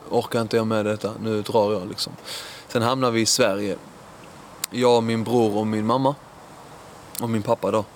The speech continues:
Eh, och vi hamnade i Höganäs, där vi fick bo i två år innan vi, när jag var cirka fyra, fem år, flyttade vi till Lund. Och jag, där är jag uppvuxen på Norra Fälaren. Skarpskyttevägen, närmare bestämt.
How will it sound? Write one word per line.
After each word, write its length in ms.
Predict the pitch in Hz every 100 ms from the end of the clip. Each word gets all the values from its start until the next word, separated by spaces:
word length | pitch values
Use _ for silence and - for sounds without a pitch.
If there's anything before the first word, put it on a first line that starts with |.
| - - - - - - 113
Eh, 180 | 113 110
och 220 | 113 110
vi 60 |
hamnade 360 | 117 123 117 110
i 20 |
Höganäs, 720 | 110 135 127 104 92 - - -
där 100 | 117
vi 80 | 107
fick 240 | 117 110
bo 260 | 131 113 107
i 420 | 107 104 104 104
två 360 | - 123 104 107
år 80 | 104 101
innan 360 | 117 107 104
vi, 200 | 104 104 101 - - - - - - - - -
när 140 | - 117
jag 80 |
var 220 | 104 98 95
cirka 480 | - 107 - 98 110 - - - -
fyra, 300 | - 113 104
fem 260 | 107 131 123
år, 160 | 120 113 - - - -
flyttade 320 | - 135 135
vi 60 | 127
till 180 | - 139
Lund. 360 | 160 127 143 127 -
Och 100 | 127
jag, 380 | 127 127 127 131
där 180 | 147
är 40 | 127
jag 120 | 127
uppvuxen 420 | 147 - 127 131
på 100 | 123
Norra 180 | 123 123
Fälaren. 580 | - 151 151 117 117 135 - - - - - -
Skarpskyttevägen, 1120 | - - 143 147 - 123 117 113 113 113 110
närmare 300 | 120 127 123
bestämt. 500 | 117 - 127 117 -